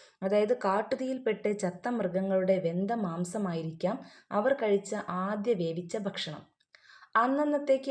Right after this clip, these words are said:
ആവശ്യമായ ഭക്ഷണം മാത്രം നേടിയിരുന്ന ആദിമ മനുഷ്യർ പിൽക്കാലത്ത് ഭക്ഷണ സമ്പാദനത്തിനായി മറ്റു മാർഗങ്ങൾ കണ്ടെത്തി. ആദിമ മനുഷ്യരെ ഭക്ഷണ സമ്പാദനത്തിനായി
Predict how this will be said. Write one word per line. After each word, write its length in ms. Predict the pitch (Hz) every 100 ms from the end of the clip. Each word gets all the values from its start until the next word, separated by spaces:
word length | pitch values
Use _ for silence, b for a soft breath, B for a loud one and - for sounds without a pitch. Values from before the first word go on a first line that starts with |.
| -
ആവശ്യമായ 640 | 190 190 196 214 202 190
ഭക്ഷണം 440 | 180 175 - 208 190
മാത്രം 380 | 175 175 208 208
നേടിയിരുന്ന 640 | 170 175 190 175 165 170 175
ആദിമ 340 | 165 165 196 190
മനുഷ്യർ 440 | 165 147 - 233 B B B -
പിൽക്കാലത്ത് 680 | 269 294 - 247 226 214 214
ഭക്ഷണ 380 | 190 190 - 233
സമ്പാദനത്തിനായി 1000 | 233 175 175 196 196 208 202 190 165 196 -
മറ്റു 340 | 196 202 -
മാർഗങ്ങൾ 560 | 233 170 165 160 160 233
കണ്ടെത്തി. 440 | 269 196 - 127 123 _ _ _ _ b b b b -
ആദിമ 360 | 233 269 269 294
മനുഷ്യരെ 500 | 285 240 220 220 214
ഭക്ഷണ 380 | 190 190 - 233
സമ്പാദനത്തിനായി 920 | 233 185 180 185 185 190 196 180 165